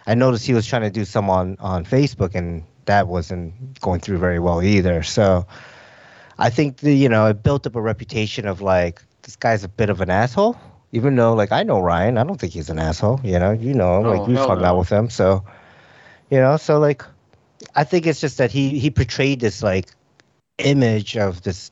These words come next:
Speaker 1: this person who, you know, drives people into the ground and yells at people to fly lower and harder and whatever, you know, which not all people might have been receptive to, and they consider that annoying or bullying or, you know, all the,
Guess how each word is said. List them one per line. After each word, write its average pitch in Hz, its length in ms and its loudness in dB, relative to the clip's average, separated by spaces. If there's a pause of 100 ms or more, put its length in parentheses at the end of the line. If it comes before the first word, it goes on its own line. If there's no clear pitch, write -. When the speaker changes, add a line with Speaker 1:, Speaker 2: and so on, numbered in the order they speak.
(140)
Speaker 1:
this 95 260 -4 (160)
person 131 300 -2
who, 92 320 -6 (160)
you 110 100 -2
know, 90 220 -2
drives 107 280 2
people 107 240 -2
into 92 160 -2
the 95 80 0
ground 135 540 0 (400)
and 95 160 -8
yells 151 300 4
at 117 140 0
people 104 400 -2
to 104 180 -10
fly 104 680 -2 (100)
lower 104 320 2
and 95 80 -2
harder 135 480 2
and 98 180 -4
whatever, 135 540 0 (760)
you 113 140 -4
know, 107 260 2
which 101 300 -2
not 120 160 0
all 104 200 -2
people - 260 -12
might 98 160 0
have 98 60 -4
been 98 120 -2
receptive 92 400 -4
to, 95 200 0
and 92 160 0
they 92 80 -2
consider 90 380 -2
that 87 280 0 (360)
annoying 117 680 4
or 92 100 2
bullying 113 760 2
or, 90 240 -4
you 117 160 0
know, 104 420 2
all 120 220 4
the, 107 160 2